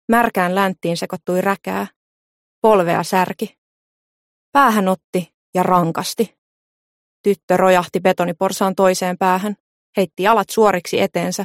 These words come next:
ja istui siinä selkäs paketin löysänä. Sillä oli päällään joku rähjäinen bändipaita ja sen pitkissä hihoissa niin laihat kädet, että ne voisi katkaista aivastamalla. Se ei katsonut muhun,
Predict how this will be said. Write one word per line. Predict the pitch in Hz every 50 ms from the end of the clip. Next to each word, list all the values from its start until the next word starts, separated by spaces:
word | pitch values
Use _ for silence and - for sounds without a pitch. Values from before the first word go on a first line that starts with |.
| - _ _ _ _ _ _
ja | 190 175 -
istui | 220 202 - - 185 180
siinä | 170 185 180 185 180
selkäs | - - 190 180 175 - 180 - -
paketin | - 180 - 190 - - 202 202
löysänä. | 214 214 220 214 - 240 240 226 - _ _ _ _ _ _ _ _ _ _ _ _ _ _ _ _ _ _ _ _ -
Sillä | - 254 240 247
oli | 233 233 233 -
päällään | 294 302 285 240 196 185 180
joku | 185 - 202
rähjäinen | 196 226 240 214 - 185 180 175 175 175
bändipaita | - 196 196 185 160 156 - - 170 170 175 175 - 202 - _ _ _ _ _ _ _ _ _ _ -
ja | 185
sen | - 190 190 185
pitkissä | - 277 294 - - 220 185 - -
hihoissa | 165 196 208 185 - 170 165 165 - - - 180 - _ _ _ _ -
niin | 233 254 302 294 269 226
laihat | 214 220 220 208 202 185 - _
kädet, | - 214 202 - 190 - - _ _ _ -
että | 226 208 - - 233
ne | 226 214
voisi | 233 220 196 202
katkaista | - 226 220 - - 190 185 - - - - -
aivastamalla. | 208 202 185 170 180 185 - - 196 202 196 202 208 220 208 _ _ _ _ _ _ _ _ _ _ _ _ -
Se | - 214
ei | 214 202
katsonut | - 196 190 - - - 180 175 175 _
muhun, | 196 196 180 208 214 214